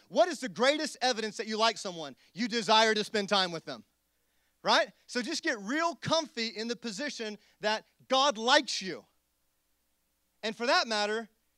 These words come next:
God likes everyone because he's not willing that one person should perish, but that every single person should come to a saving knowledge of who Jesus Christ is.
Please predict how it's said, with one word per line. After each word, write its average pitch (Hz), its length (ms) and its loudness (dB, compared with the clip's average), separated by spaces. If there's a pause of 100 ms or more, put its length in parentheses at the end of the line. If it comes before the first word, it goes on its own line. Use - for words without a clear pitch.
(140)
God 277 200 6
likes 254 320 -2
everyone 240 640 -2 (120)
because 220 460 0 (160)
he's 226 220 -4
not 277 260 4
willing 269 400 0 (140)
that 208 200 0
one 311 460 2 (200)
person 277 440 0
should 226 260 -10
perish, 196 520 -2 (300)
but 240 160 -2
that 214 160 2 (120)
every 294 640 2 (200)
single 262 560 -2
person 170 580 0 (200)
should - 220 -10
come 226 160 -2
to 196 100 -2
a 185 60 -2
saving 185 360 0
knowledge 165 420 0 (180)
of 139 100 -10
who 180 120 0
Jesus 151 300 -6
Christ 135 340 -8
is. 107 240 -20